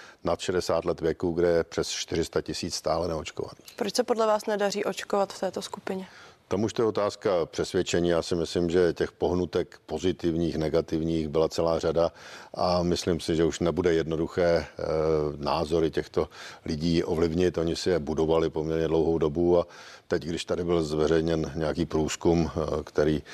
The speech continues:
Speaker 1: se týkal jak praktických lékařů, kteří mají být motivováni, aby, eh, právě tuto kategorii doočkovali, a těchto seniorů, tak se ukazuje, že ten zájem mezi nimi už je opravdu omezený.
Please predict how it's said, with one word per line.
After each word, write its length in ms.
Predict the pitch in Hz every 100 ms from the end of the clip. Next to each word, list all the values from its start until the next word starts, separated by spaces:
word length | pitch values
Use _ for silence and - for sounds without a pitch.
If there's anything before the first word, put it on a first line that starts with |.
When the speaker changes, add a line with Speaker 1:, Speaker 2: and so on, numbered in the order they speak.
| - -
Speaker 1:
se 120 | -
týkal 320 | 78 - 80
jak 120 | 76
praktických 540 | 82 76 80 - 78 78
lékařů, 460 | 76 82 76 82
kteří 300 | - 78 76
mají 180 | 76 76
být 220 | 73 73
motivováni, 760 | 78 - 85 82 80 82 80 80
aby, 240 | 76 78
eh, 500 | - - - 80 78
právě 400 | - 71 78 80
tuto 220 | 82 80
kategorii 440 | 78 76 80 82 78
doočkovali, 720 | 78 76 - 82 85 85 87
a 80 | 80
těchto 260 | 76 85
seniorů, 520 | - 78 76 78 80
tak 160 | 80 76
se 80 | 82
ukazuje, 440 | 71 82 71 80
že 80 | 78
ten 160 | 80 73
zájem 300 | 71 78 76
mezi 220 | 71 76
nimi 280 | 76 76 76
už 200 | 73 -
je 60 |
opravdu 340 | 69 71 71 71
omezený. 440 | 71 69 65 76